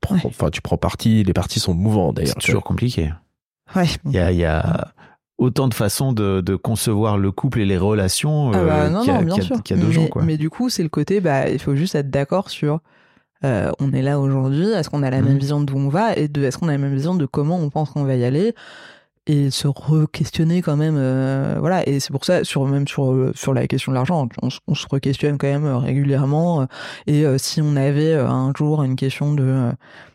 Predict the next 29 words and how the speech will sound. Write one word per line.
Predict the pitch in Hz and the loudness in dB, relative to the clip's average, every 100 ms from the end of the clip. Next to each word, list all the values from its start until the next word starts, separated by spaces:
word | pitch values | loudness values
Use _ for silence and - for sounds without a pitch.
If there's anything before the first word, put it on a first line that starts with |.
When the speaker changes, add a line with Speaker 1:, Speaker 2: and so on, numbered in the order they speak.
| _ | _
Speaker 2:
de | 147 139 135 | -4 0 0
effectivement | 131 135 - 139 147 135 | 0 -4 -4 -2 -2 -2
changer, | - 139 135 139 147 | -2 -2 0 0 0
euh, | 131 123 127 139 _ _ - | 0 0 -2 -6 _ _ -10
de | 139 | -2
rythme | 139 131 - 139 | 0 0 -2 -2
de | 139 | 0
vie, | 135 147 151 | 0 2 4
Speaker 3:
Ouais. | 131 | 4
Speaker 2:
euh, | |
changer | 135 139 139 | 2 0 0
de | 131 | 0
job, | 135 143 | 0 0
et | 135 | 0
cetera, | - 131 143 175 | -2 -2 0 0
on | 139 | -2
s'en | - | -2
parle. | 151 143 | -2 -2
Enfin, | - 127 135 131 | -2 -2 -2 -2
les | 127 | -2
changements | 131 139 139 | -2 -2 -2
de | 139 | 0
job | 147 143 | 0 0
et | |
tout, | - 160 | -2 -2
on | |
s'en | 131 147 | -2 -2
parle. | 160 139 - _ _ 151 | 0 -2 -4 _ _ -2
Speaker 1:
Ouais. | 131 117 | 0 0